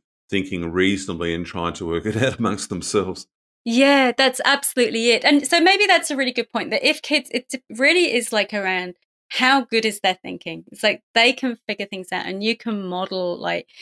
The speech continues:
Speaker 2: ways of dealing with conflict, but, and if they've got a certain amount of thinking, they will be able to do that. And they, kids can do that kind of stuff pretty naturally, and you can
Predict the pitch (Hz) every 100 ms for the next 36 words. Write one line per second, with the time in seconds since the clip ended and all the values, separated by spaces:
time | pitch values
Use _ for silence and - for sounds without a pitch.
0 | - _ - 185 185 185 190 185 - 170
1 | 175 175 175 _ 170 175 - 180 - -
2 | - _ _ - 180 - 208 - 190 202
3 | 185 - - 190 170 202 180 175 - 185
4 | - 180 - 175 180 190 190 185 170 175
5 | - 180 - 165 175 214 277 285 - 202
6 | 202 196 - - 294 - 247 208 - 202
7 | 196 - - 185 180 180 - - - 214
8 | 214 180 175 - 175 165 165 - 180 180
9 | 185 - 185